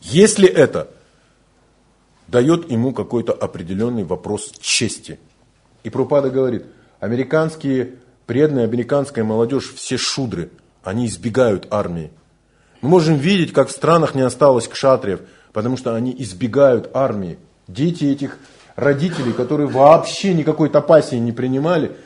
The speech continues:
только постоянно в удобствах прожили, в чувственных наслаждениях, они не хотят выполнять долг ни перед кем,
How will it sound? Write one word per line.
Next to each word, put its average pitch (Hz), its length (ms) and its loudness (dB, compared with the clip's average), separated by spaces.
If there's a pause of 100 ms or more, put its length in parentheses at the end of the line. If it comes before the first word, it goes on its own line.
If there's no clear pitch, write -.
(140)
только 170 260 4
постоянно 156 640 2
в 113 100 0
удобствах 127 500 0
прожили, 120 380 -2
в 87 60 -10
чувственных 139 460 -2
наслаждениях, 123 640 -4 (680)
они 127 260 -2
не 117 200 -2
хотят 123 360 2
выполнять 110 520 -2
долг 117 280 0
ни 95 100 -6
перед 101 240 -6
кем, 82 240 -6